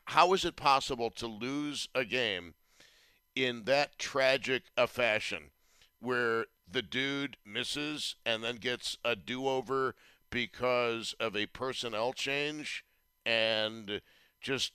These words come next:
I'm, I'm sorry, but you and I are not professional football players. I would think that a professional football player a-, a-, and his coaches would know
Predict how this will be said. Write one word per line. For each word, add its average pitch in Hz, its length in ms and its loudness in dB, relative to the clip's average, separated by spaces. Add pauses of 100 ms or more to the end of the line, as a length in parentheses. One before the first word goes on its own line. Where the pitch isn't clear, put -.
(460)
I'm, 123 200 0
I'm 120 140 -2
sorry, 131 540 0
but 104 300 -2 (200)
you 127 240 -2
and 160 80 0
I 131 380 2
are 110 140 0
not 113 320 -4
professional 113 640 -4
football 104 440 -4
players. 82 500 -6 (440)
I 135 160 6
would 139 200 -2
think - 600 -2
that 120 340 2
a 117 140 0
professional 131 680 -4
football 131 500 -2
player 110 520 0 (920)
a-, 123 60 0 (120)
a-, 147 220 2
and 165 260 4
his 143 220 -4
coaches 127 760 -2 (140)
would 127 240 -6
know 143 460 2